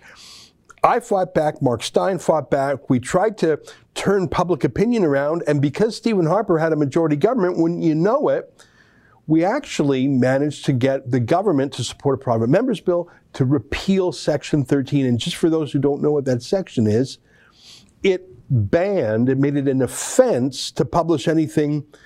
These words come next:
quote, "likely to expose a person to hatred or contempt." So it was a future tense crime.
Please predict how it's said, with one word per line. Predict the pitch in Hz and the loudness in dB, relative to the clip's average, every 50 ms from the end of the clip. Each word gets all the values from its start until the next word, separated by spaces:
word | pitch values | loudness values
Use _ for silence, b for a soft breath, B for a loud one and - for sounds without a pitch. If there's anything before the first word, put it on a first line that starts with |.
| B B B B | B B B B
quote, | - - 175 165 170 - - - b b b b b b b _ | -2 0 0 2 0 -2 -6 -12 b b b b b b b _
"likely | - 107 110 117 123 131 147 165 185 240 277 226 - - - 113 92 90 82 87 110 160 165 _ _ _ _ _ _ _ _ _ _ _ _ _ _ | 0 0 2 2 2 2 2 2 2 2 0 -2 -4 -4 -2 -2 0 0 -2 -2 -2 -2 -4 _ _ _ _ _ _ _ _ _ _ _ _ _ _
to | - - 165 160 | 0 2 2 2
expose | 165 - - - - - 156 170 175 156 131 | 2 -2 -4 -4 -2 0 2 2 2 2 0
a | 156 131 | -2 -2
person | - - 156 160 147 - 175 156 143 | 0 0 0 0 0 0 -2 0 0
to | 151 143 | 0 0
hatred | 120 127 147 147 139 - 151 131 | 0 0 0 0 0 0 0 0
or | 135 123 | 0 0
contempt." | - - 120 110 - - 135 107 87 85 - - B B B B B | 0 -2 -2 -2 0 -2 -2 -2 -2 -6 -10 -16 B B B B B
So | - - - 165 151 | -4 0 2 2 2
it | 160 180 | 2 2
was | 175 175 147 - | 2 0 0 0
a | 165 151 | 0 -2
future | 131 - - - - 196 226 247 - - 202 | -2 -4 -8 -4 0 0 0 0 0 0 -2
tense | 165 - 160 151 147 139 | 0 0 0 0 0 -2
crime. | - - - 147 139 135 139 143 139 B | -4 -2 -2 0 0 0 0 -2 -4 B